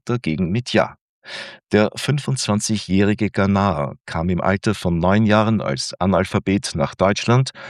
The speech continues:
und ist seit zweitausendeinundzwanzig Stadtrat in Bersenbrück. Zudem tritt er als Sprecher des Bündnisses Widersetzen auf,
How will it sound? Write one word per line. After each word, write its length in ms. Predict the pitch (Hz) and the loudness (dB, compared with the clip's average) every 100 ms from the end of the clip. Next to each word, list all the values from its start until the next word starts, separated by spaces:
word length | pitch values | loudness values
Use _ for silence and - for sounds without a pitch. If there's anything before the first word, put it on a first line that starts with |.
| - | -12
und 180 | - 127 | -4 -2
ist 220 | 147 - | -2 -6
seit 300 | - 123 123 - | -4 -2 -2 -4
zweitausendeinundzwanzig 1300 | - 101 104 95 104 - 92 92 - 90 - 98 - | 0 2 2 2 2 2 2 0 0 0 0 -4 -4
Stadtrat 680 | - 80 - - 95 - - | -2 -2 0 0 0 0 -8
in 220 | - 107 | -2 -2
Bersenbrück. 720 | 107 78 80 98 - 85 - - _ - - - - | 2 0 2 0 2 -2 -2 -20 _ -16 -14 -12 -2
Zudem 360 | 107 117 131 | 2 4 2
tritt 260 | - 127 123 | 2 -2 0
er 260 | 117 120 - | 0 0 0
als 200 | 92 - | -4 -4
Sprecher 500 | - - 92 - 104 | -6 0 0 2 -2
des 220 | 90 - | -2 0
Bündnisses 580 | 98 101 110 107 117 - | 2 2 2 0 -2 -4
Widersetzen 720 | 87 101 104 - 110 - - 73 | -4 0 0 0 -2 -2 -2 0
auf, 360 | 73 92 - | 0 -2 -4